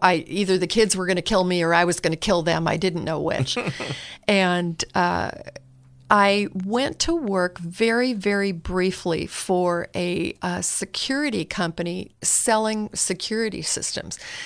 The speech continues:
Speaker 1: Met a guy there by the name of Dan Williams, who was a faithful Christian. And Dan saw something in me laying it down for my kids that he thought, "This woman is gonna knock the ball out of the park." I mean, she could sell ice to Eskimos.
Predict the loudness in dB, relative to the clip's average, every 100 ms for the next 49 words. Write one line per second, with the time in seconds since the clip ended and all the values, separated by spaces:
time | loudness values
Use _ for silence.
0 | -12 -2 2 4 4 4 2 -2 0 -2
1 | 0 -2 -2 -4 -4 -4 -4 -4 -4 -4
2 | -6 -6 -4 -4 0 0 0 -2 -2 -2
3 | 0 -2 -4 -4 -4 -4 -2 -2 -2 -2
4 | -2 -2 -4 -2 -2 -6 -8 -8 -12 -14
5 | -14 -16 -18 -14 -4 -2 -2 -2 -4 -6
6 | -8 -10 -8 -2 0 0 0 0 0 -2
7 | -6 -4 -2 2 2 2 0 0 0 0
8 | -2 -2 -2 -2 0 0 0 0 -2 -2
9 | 4 4 4 -2 -2 -2 0 -2 -2 -2
10 | 0 2 2 0 -2 -4 -4 -4 -4 -4
11 | -4 -4 0 2 2 0 -2 -2 -2 -2
12 | -2 -2 -4 -2 0 0 -2 -4 2 2
13 | 4 2 0 -4 0 4 4 4 0 -2
14 | -2 -2 -2 -2 -2 0 0 0 -4 0
15 | 0 0 -4 0 0 2 0 -2 -4 -6